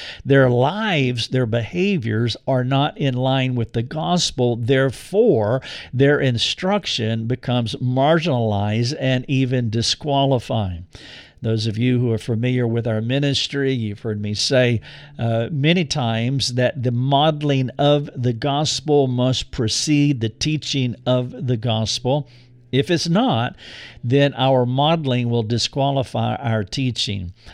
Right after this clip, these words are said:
"I hear what you say, but the behaviors that you exhibit, uh, motivates me not to listen to what you say because, uh, your actions speak louder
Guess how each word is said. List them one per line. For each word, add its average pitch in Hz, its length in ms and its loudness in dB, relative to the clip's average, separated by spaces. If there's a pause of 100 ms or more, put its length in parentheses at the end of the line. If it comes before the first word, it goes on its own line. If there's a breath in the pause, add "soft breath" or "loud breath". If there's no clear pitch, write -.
(120)
"I 147 180 4
hear 190 340 6
what 202 260 4
you 175 180 2
say, 185 680 2
but 127 320 0
the 120 60 -4
behaviors 151 720 2
that 139 160 0
you 139 240 4
exhibit, 139 720 2 (400 loud breath)
uh, 123 320 0
motivates 151 760 4
me 131 300 0
not 127 300 -6
to 139 160 -2
listen 151 480 0
to 117 160 -4
what 117 260 -2
you 113 160 -2
say 107 560 -2 (400 loud breath)
because, 131 840 0 (360 loud breath)
uh, 123 180 -4
your 131 380 2
actions 147 880 -2 (140 soft breath)
speak - 580 0
louder 127 640 0